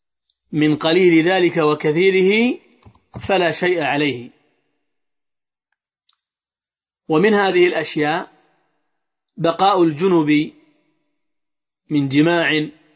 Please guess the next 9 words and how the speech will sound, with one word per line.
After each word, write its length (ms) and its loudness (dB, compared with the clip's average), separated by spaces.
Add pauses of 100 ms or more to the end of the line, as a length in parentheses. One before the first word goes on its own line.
أو 120 -4
احتلام 500 -2
من 280 -4
غير 300 0
اغتسال 540 -2
حتى 420 -4
يطلع 600 0 (1000)
عليه 720 0 (880)
الفجر، 440 -2